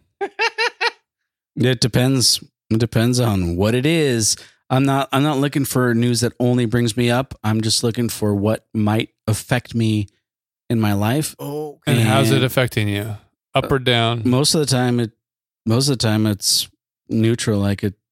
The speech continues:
Speaker 1: it, that particular thing doesn't affect me. I'm looking for the aggregate, um, like, you know,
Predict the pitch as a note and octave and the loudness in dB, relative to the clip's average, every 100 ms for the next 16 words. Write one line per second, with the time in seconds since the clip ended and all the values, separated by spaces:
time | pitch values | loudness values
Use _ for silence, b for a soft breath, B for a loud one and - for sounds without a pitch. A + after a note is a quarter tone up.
0 | _ F#2+ F#2 _ _ _ G2 F#2+ - - | _ -6 -6 _ _ _ -6 -6 -8 -18
1 | G#2 A#2+ B2 _ - B2 - C#3 - C3 | -6 -2 -2 _ -6 -4 -2 -2 -2 0
2 | A#2 A2+ A#2 G#2+ G#2 G#2+ G2+ A2 A2 C#3+ | 0 0 -2 0 0 0 -2 -4 -4 -4
3 | D3 _ _ _ _ _ _ _ - G2 | -6 _ _ _ _ _ _ _ -4 -2
4 | G2+ G2+ G#2+ - A#2 G#2+ G2+ G2+ G2+ G2+ | -2 -2 -4 -4 -2 0 2 0 0 -2
5 | G2+ - _ _ _ _ _ F#2 F#2+ G#2 | -4 -12 _ _ _ _ _ -4 -2 -2
6 | G#2+ G#2+ B2 - _ _ _ _ _ A2 | -2 -2 -2 -4 _ _ _ _ _ 0
7 | G2+ F#2+ F#2+ F#2 F2+ - _ _ _ _ | 2 0 0 -2 -6 -10 _ _ _ _
8 | _ _ _ _ _ _ - G2 F#2 - | _ _ _ _ _ _ -8 -2 -2 -4
9 | - G#2+ F#2+ F#2 | -4 0 0 0